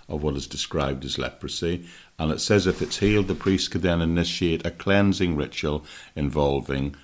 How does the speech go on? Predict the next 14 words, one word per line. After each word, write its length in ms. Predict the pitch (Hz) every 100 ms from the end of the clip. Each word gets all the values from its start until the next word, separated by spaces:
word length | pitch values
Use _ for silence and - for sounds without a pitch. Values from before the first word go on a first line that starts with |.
| -
well, 220 | 73 65
birds, 760 | 69 78 78 98 95 85 - -
cedarwood, 640 | - 95 90 90 90 90 76
scarlet, 540 | - 80 78 78 76
and 140 | 76
hyssop. 440 | - 71 - - - _ _ - - -
The 80 | 80
ritual 380 | 98 - 104 95
is 140 | 82
essential 560 | 82 - 101 98 - 87
to 180 | -
enable 540 | 80 78 82 90 78 80
that 260 | 95 107
individual 720 | 117 113 101 80 71 90 82